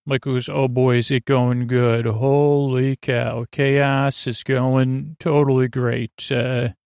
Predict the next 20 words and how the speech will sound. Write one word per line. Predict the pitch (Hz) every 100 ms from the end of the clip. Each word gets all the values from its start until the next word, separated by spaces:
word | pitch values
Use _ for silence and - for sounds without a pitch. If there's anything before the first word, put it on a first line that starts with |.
| _ _ _ -
better | 135 143 147
than | 135
the | 135
first | - 131 135 - -
time. | 120 117 120 117 127 - _ _ _ _ _ _ -
Eleanor | 127 131 131 131 127
did | 120 127
exactly | 123 120 127 135 139 -
what | 135 135
we | 131
thought, | - 139 139 139 - - 131
uh, | 120 120 123 117 _ _ _ _ _ _ _ _ _ _ _ _ -
even, | 139 127 147
even | 139 131 147 143 135
behaved | 131 135 139 127
worse | 135 139 139 -
than | 131 131
the | 120
first | - 143 139 131
one." | 117 120 123 123